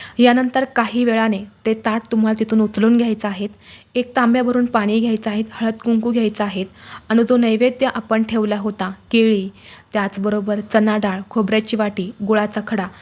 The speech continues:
हा सगळा नैवेद्य घेऊन तुम्हाला तुमच्या घराजवळ असणाऱ्या गायीपाशी जायचं आहे. तुमची घरची गाय असेल किंवा इतरांची गाय असेल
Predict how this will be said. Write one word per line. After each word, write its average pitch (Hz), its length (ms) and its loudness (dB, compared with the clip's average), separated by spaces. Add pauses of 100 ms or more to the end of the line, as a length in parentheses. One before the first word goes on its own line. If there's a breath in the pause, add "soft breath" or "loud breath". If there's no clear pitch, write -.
(200 loud breath)
हा 247 160 0
सगळा 240 320 2
नैवेद्य 226 420 2
घेऊन 220 220 2
तुम्हाला 208 480 -2 (600 loud breath)
तुमच्या 233 300 4
घराजवळ 233 500 2
असणाऱ्या 220 560 -4 (260)
गायीपाशी 233 540 2
जायचं 196 340 -4
आहे. 185 140 -10 (560 loud breath)
तुमची 233 280 2
घरची 220 380 0
गाय 226 220 2
असेल 220 380 -2
किंवा 226 180 0
इतरांची 233 580 0
गाय 214 200 -2
असेल 196 320 -6